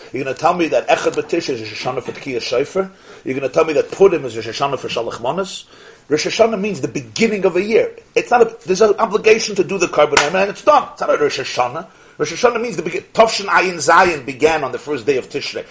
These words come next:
It didn't end on the first day of Tishrei. It's still now Tavshin Ayin Zayin. Dalit Shvat is still Tavshin Ayin Zayin. That's called Rosh Hashanah, the head of a year. Just like a head.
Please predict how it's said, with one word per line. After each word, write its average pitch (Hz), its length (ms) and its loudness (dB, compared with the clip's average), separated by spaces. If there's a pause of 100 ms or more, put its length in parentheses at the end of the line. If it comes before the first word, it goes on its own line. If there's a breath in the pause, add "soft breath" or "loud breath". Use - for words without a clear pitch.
It 147 80 -8
didn't 254 280 0
end 165 280 4
on 139 80 0
the 139 60 0
first 127 280 0
day 135 80 4
of 127 140 -2
Tishrei. - 420 0 (140 loud breath)
It's 208 120 4
still 277 260 4
now 262 180 8
Tavshin - 360 4
Ayin 226 240 -2
Zayin. 196 340 0
Dalit 202 300 8
Shvat 202 360 4
is 135 80 -8
still 214 160 -4
Tavshin - 320 -2
Ayin 87 240 -14
Zayin. 71 200 -14 (100)
That's - 180 -4
called - 320 6
Rosh 170 280 6
Hashanah, 175 560 2
the 175 140 8
head 165 380 4
of 147 140 4
a 180 60 2
year. 214 300 0 (140 loud breath)
Just 196 160 0
like 196 140 4
a 185 80 6
head. 180 420 6